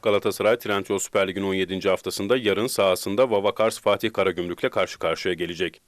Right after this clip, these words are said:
Rams Park'ta oynanacak maç saat yirmide başlayacak. Müsabakayı hakem Tugay Kaan Numanoğlu yönetecek. Ligde geride kalan bölümde on üç galibiyet, birer beraberlik ve yenilgi yaşayan Sarı Kırmızılılar kırk puan topladı.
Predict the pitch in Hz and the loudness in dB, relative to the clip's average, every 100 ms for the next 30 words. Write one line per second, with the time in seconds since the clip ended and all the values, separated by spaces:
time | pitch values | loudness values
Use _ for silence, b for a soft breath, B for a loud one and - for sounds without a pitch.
0 | 95 98 92 - 92 - 95 90 90 90 | -2 -2 -4 -2 -2 0 0 0 -2 0
1 | 120 110 95 - - 98 117 98 92 82 | 0 0 -2 -2 0 2 0 -2 -4 -4
2 | 78 82 - 87 90 76 _ 95 - 92 | -2 -4 -4 -4 -4 -4 _ -8 -2 0
3 | 85 - 87 87 127 95 - 95 123 - | 0 -2 -2 -2 -2 -4 -4 -4 -4 -6
4 | 87 98 113 92 92 139 110 98 90 78 | -2 0 0 -2 -2 0 0 -2 -2 -4
5 | 78 78 78 87 82 80 _ _ _ 104 | -6 -6 -6 -6 -6 -6 _ _ _ -6
6 | 95 117 101 98 104 98 95 92 92 90 | 0 0 0 0 0 0 -2 -2 -2 0
7 | 92 139 107 95 - 87 85 82 90 - | 0 -2 -2 -6 -4 -2 -2 -2 -4 -4
8 | - 90 87 82 87 85 85 90 - 101 | -4 -2 0 0 0 0 0 -2 -2 -2
9 | 90 87 85 92 98 - 85 85 95 - | -2 -2 -4 -4 -4 -2 -4 -4 -6 -4
10 | 107 85 80 78 78 92 147 - 98 - | -4 -4 -6 -8 -2 0 0 -4 -10 -8
11 | 80 80 85 90 87 | -8 -6 -6 -6 -6